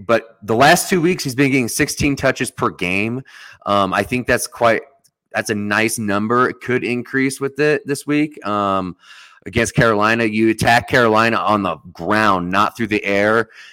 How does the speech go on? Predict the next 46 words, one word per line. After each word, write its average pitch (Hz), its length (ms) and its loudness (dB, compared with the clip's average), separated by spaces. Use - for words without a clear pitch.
And 95 440 -2
I 95 120 -2
think 110 260 -6
Tyler 104 240 2
Algier 98 840 -2
can 92 220 -10
get 107 160 0
in 98 120 -8
the 92 80 -8
box 98 440 2
and 92 140 -8
give 92 140 -4
you 90 120 -4
sixteen 98 880 -6
to 87 160 -8
eighteen 98 300 -8
touches, 95 640 -4
and 87 160 -12
he's 82 120 -10
a 82 60 -12
three 95 220 -6
down 90 240 -4
back, 85 320 -2
so 85 80 -10
he's 82 120 -10
gonna 87 160 -12
get 85 120 -8
some 80 120 -18
catches 78 380 -8
as 71 140 -12
well. 71 240 -12
So 85 340 -6
he's 123 180 0
a 120 60 -2
nice, 110 300 0
safe, 113 380 -2
uh, 98 280 2
flex, 98 400 -4
I 101 80 -2
think, 98 380 -6
for 85 260 -8
deeper 92 400 -6
leagues 90 400 -6
if 87 120 -12
you 85 160 -8
need, 82 220 -14